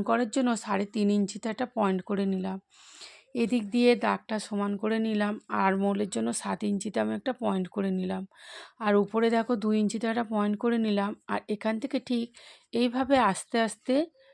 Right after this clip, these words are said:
ঠিক এখানে নামিয়ে দিতে হবে, দিয়ে এদিকে একটু নিচের দিকে, মানে এই উপরের পয়েন্টটা নিচের পয়েন্টে এইভাবে মিলিয়ে নিচের দিকে একটু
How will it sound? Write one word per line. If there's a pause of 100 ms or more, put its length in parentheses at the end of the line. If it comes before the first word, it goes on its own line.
(220)
ঠিক
এখানে
নামিয়ে
দিতে
হবে,
দিয়ে (100)
এদিকে
একটু
নিচের
দিকে, (680)
মানে
এই (280)
উপরের
পয়েন্টটা
নিচের
পয়েন্টে
এইভাবে
মিলিয়ে
নিচের
দিকে
একটু